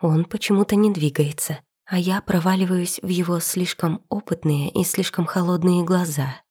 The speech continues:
и перестаю слышать монотонный голос сотрудницы. Она что-то говорит, пытаясь привлечь его внимание, но не решаясь войти. Ее слова остаются на поверхности, а меня утягивает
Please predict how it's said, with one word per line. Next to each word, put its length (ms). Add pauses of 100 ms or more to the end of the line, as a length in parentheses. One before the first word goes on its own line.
(160)
и 140
перестаю 520
слышать 440
монотонный 600
голос 340
сотрудницы. 840 (580)
Она 220
что-то 340
говорит, 460
пытаясь 380
привлечь 440
его 140
внимание, 640 (240)
но 100
не 180
решаясь 460
войти. 520 (480)
Ее 260
слова 360
остаются 460
на 120
поверхности, 720 (240)
а 80
меня 380
утягивает 680